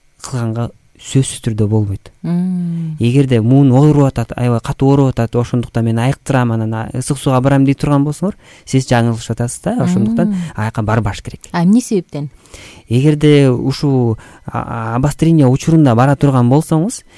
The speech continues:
Speaker 1: анда тизенин ичинде бир, э, кандайдыр бир, э, күйүп атат да, мындай воспаление деген бул күйүү деген сөз.
Speaker 2: Мм.
Speaker 1: Анан эгерде күйүп аткан,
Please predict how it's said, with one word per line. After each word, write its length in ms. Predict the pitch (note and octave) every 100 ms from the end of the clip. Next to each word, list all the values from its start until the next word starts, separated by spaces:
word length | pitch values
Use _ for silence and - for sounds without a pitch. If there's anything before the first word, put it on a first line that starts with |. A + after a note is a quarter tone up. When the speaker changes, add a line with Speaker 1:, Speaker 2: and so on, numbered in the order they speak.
| - -
Speaker 1:
анда 220 | A2+ A#2
тизенин 380 | - C3+ C#3 C#3+
ичинде 460 | A2+ - C3 B2+ C3
бир, 160 | A#2 A#2+
э, 420 | C3 G#2+ G#2+ G#2
кандайдыр 360 | A#2 A2+ A#2+ B2
бир, 160 | A#2+
э, 500 | A2 - - A2 G#2
күйүп 300 | G#2+ C#3+ B2+
атат 180 | G#2 G2+
да, 80 | - A3
мындай 220 | A#2+ A2
воспаление 400 | A2+ - A#2 A2
деген 180 | D#3 C3+
бул 120 | A2
күйүү 260 | B2 C#3 A#2
деген 180 | G#2
сөз. 240 | G2+ F3 F3
Speaker 2:
Мм. 360 | F3 E3+ D#3+ D3+
Speaker 1:
Анан 280 | A2 G#2 -
эгерде 340 | B2 B2+ A#2
күйүп 300 | A2+ D3 E3+
аткан, 360 | E3+ - C#3